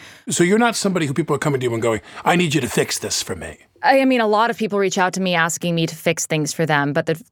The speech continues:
Speaker 2: truth of the matter is I'm not a lawyer. So, like, a lot of the people who would love for me to be able to do something about someone's case, like, I usually end up being the person who, like, directs them towards the Innocence Project that is,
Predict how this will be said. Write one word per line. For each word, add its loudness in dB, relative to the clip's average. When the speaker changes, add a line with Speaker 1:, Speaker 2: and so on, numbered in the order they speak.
Speaker 2:
truth 0
of -4
the 0
matter 4
is 0
I'm 0
not 2
a 0
lawyer. -2
So, 2
like, 0
a 2
lot 2
of -4
the -4
people -4
who -2
would 0
love 2
for -2
me 0
to 0
be 2
able 0
to -2
do 0
something 0
about 2
someone's -2
case, 0
like, 2
I 2
usually 2
end 2
up 0
being 0
the -2
person -2
who, 0
like, 0
directs 0
them -2
towards 0
the -6
Innocence -4
Project -2
that -2
is, -2